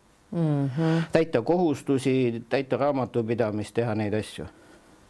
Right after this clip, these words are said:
Speaker 1: Tõsi.
Speaker 2: Kui inimene tahab iseendaga kontakti saada, siis, äh, tuleks see kohvi kuskil,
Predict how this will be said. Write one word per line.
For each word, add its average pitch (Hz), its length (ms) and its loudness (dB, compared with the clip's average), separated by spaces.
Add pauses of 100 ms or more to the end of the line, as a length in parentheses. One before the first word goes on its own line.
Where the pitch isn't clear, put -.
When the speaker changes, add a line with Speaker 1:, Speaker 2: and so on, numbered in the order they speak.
(140)
Speaker 1:
Tõsi. 160 300 0
Speaker 2:
Kui 160 140 6
inimene 185 280 2
tahab 123 220 2
iseendaga 143 600 2
kontakti - 760 -2
saada, 123 480 0 (680)
siis, 143 580 2
äh, 120 180 2
tuleks 131 440 0
see 110 140 0
kohvi 131 340 0
kuskil, 101 600 -2